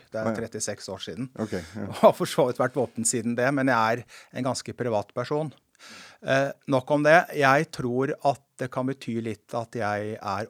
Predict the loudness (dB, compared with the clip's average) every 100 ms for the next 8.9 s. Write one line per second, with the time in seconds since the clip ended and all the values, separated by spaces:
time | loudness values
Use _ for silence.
0 | -12 -18 -16 -12 -10 -8 -4 -2 -2 -6
1 | -8 -8 -8 -6 -4 -4 -6 -6 -6 -6
2 | -8 -12 -14 -8 -8 -10 -10 -10 -8 -6
3 | -6 -6 -10 -10 -10 -10 -6 -6 -6 _
4 | _ -20 -20 -20 -20 _ -6 -4 -4 -8
5 | _ _ _ _ -8 -4 -2 -4 -4 -6
6 | -4 -4 -6 -18 -14 -6 -4 -4 -8 -14
7 | _ _ _ _ _ _ _ -12 -10 -8
8 | -8 -6 -8 -6 -8 -10 -10 -8